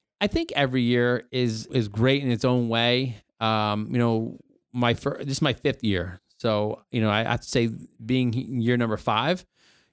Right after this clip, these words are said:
you figure more things out and you become more comfortable. Year one was exciting 'cause it was new and I was at a new school. There's a lot to figure out, a lot of people to meet. Um,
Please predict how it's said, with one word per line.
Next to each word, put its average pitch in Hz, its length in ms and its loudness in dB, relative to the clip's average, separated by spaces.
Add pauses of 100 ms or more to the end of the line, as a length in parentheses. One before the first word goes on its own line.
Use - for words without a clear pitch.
(460)
you 123 400 0
figure 127 320 0
more 123 180 0
things 113 300 0
out 110 200 2
and 104 80 -2
you 107 120 -4
become 107 320 0
more 104 160 0
comfortable. 143 600 -2 (520)
Year 127 260 0
one 127 440 0
was 123 340 -2 (100)
exciting 123 520 0
'cause 117 140 -2
it 110 40 2
was 101 160 0
new 113 460 2
and 107 400 -2
I 104 80 0
was 110 120 0
at 113 100 0
a 110 40 0
new 117 160 2
school. 113 380 0
There's 110 180 -2
a 101 40 -2
lot 98 400 -2
to - 80 -6
figure 107 340 -2
out, 101 360 0
a - 40 -14
lot 101 240 0
of - 80 -12
people 117 300 0
to 113 120 -2
meet. 113 400 0 (480)
Um, 98 600 0